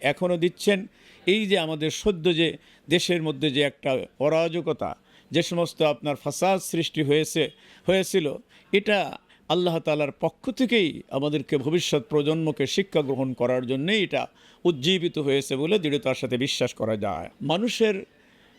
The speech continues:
যে অধিকার, মৌলিক অধিকার, তার মধ্যে এক অন্যতম অধিকার হচ্ছে মানুষের বাক স্বাধীনতা, কথা বলার অধিকার। হ্যাঁ, এই কথা বলার স্বাধীনতার মানে এই নয়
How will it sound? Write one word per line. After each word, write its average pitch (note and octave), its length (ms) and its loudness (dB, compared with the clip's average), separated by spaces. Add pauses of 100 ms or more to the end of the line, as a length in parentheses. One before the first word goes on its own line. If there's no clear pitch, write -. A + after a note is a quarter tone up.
যে D3+ 380 2
অধিকার, F3 540 0
মৌলিক G3 460 -2
অধিকার, D3 540 0
তার C#3+ 140 0
মধ্যে C#3 200 0
এক C#3 160 0 (140)
অন্যতম E3+ 440 0
অধিকার C#3 400 2
হচ্ছে F3+ 440 -2 (340)
মানুষের D3 380 0
বাক C3+ 380 0
স্বাধীনতা, D#3 800 -2 (380)
কথা E3+ 360 2
বলার E3 320 0
অধিকার। D3 480 0 (600)
হ্যাঁ, G#3 160 2
এই F3 220 4
কথা A3 260 2
বলার G#3 360 0 (260)
স্বাধীনতার A3 640 0
মানে F3+ 280 -2
এই A3 140 0
নয় D#3+ 280 -2